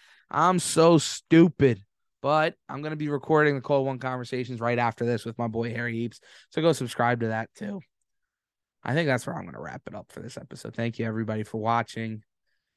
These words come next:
It's been a lot of fun. We're gonna get into some Sixers coverage. Oh, they're even better, right? But Phillies coming up. I got those partial season ticket plan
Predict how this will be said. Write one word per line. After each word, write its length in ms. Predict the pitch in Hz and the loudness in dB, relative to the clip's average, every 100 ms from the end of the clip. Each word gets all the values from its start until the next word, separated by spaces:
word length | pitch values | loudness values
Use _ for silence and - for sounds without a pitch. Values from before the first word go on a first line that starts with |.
| _ _ _ _ _ _ _ _ | _ _ _ _ _ _ _ _
It's 80 | - | -8
been 160 | - 180 | 2 6
a 60 | |
lot 200 | 180 175 | 8 6
of 80 | 170 | 4
fun. 560 | - 160 160 160 156 127 - _ _ _ _ | 2 4 6 4 0 -4 -12 _ _ _ _
We're 100 | 127 | -8
gonna 140 | 143 | -4
get 160 | 139 143 | 0 0
into 220 | 139 135 | -2 -4
some 200 | - 120 | -8 -10
Sixers 420 | - 131 - 131 | -4 -4 -2 -6
coverage. 720 | - 127 123 127 120 110 - - | 0 2 2 0 0 -4 -14 -14
Oh, 180 | - - - | -16 -16 -12
they're 220 | 107 117 | -8 -6
even 280 | 110 - - | -8 -12 -16
better, 340 | - - 107 | -16 -14 -12
right? 300 | 95 110 107 - _ _ _ _ _ _ _ _ _ | -10 -10 -10 -14 _ _ _ _ _ _ _ _ _
But 140 | 127 | -4
Phillies 560 | 127 160 160 135 117 - - | 0 2 4 4 2 -6 -6
coming 240 | 135 147 | -4 0
up. 160 | 147 139 | 0 0
I 100 | 139 | 0
got 200 | 156 156 | 0 0
those 160 | 143 | -4
partial 340 | - 147 151 147 | 0 0 0 -6
season 340 | 156 147 135 | -6 -8 -6
ticket 300 | 143 135 139 | -6 -8 -6
plan 400 | 139 135 135 139 | -2 -2 -2 -6